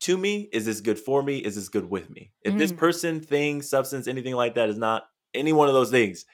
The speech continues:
Speaker 2: Yeah.
Speaker 1: are, are, it, there's a no to those, those things are eliminated. And so I feel like, uh, again, to your point, like, we, that's,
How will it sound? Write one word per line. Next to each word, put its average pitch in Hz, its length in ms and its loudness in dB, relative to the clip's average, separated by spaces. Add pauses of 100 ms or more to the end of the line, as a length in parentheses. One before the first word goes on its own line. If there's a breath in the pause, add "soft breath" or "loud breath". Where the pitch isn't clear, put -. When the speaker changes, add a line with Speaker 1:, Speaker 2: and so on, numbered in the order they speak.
(160 soft breath)
Speaker 2:
Yeah. 180 180 6
Speaker 1:
are, 98 260 4
are, 104 220 0 (100)
it, 107 200 -4
there's 117 160 2
a - 20 -2
no 120 180 0
to 113 120 -2
those, 107 340 4
those 98 200 -8
things 104 200 -8 (100)
are 95 100 -2
eliminated. 92 500 -8
And 92 120 -12
so 107 160 2
I 107 60 4
feel 117 180 -2
like, 107 300 0 (220)
uh, 95 180 -2
again, 104 280 -2
to 107 100 -6
your 98 100 -2
point, 101 240 -2
like, 90 160 -6
we, 101 300 -6 (320)
that's, 110 320 2